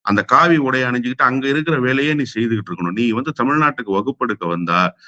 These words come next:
தமிழ்நாடு எதை செய்யும் என்பதை தமிழ்நாடு செய்து காட்டிவிடும். அப்புறம் விளைவுகள் விபரீதமாக போயிடும். நாங்க ஒண்ணும் அராஜகம் பண்ற ஆட்கள் இல்ல.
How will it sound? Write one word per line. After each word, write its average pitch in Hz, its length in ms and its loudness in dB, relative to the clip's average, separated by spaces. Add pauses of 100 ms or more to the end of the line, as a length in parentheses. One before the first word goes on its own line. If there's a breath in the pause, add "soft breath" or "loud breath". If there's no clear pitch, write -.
(140 soft breath)
தமிழ்நாடு 156 640 4
எதை 147 280 2
செய்யும் 135 320 -2
என்பதை 117 400 0
தமிழ்நாடு 123 520 0
செய்து 135 340 -2
காட்டிவிடும். 110 560 0 (220 soft breath)
அப்புறம் 104 300 -2
விளைவுகள் 143 480 4
விபரீதமாக 127 800 0
போயிடும். 104 160 -2
நாங்க 127 260 2
ஒண்ணும் 143 220 2
அராஜகம் 139 480 4
பண்ற 113 220 -4
ஆட்கள் 104 320 -6
இல்ல. 80 320 -8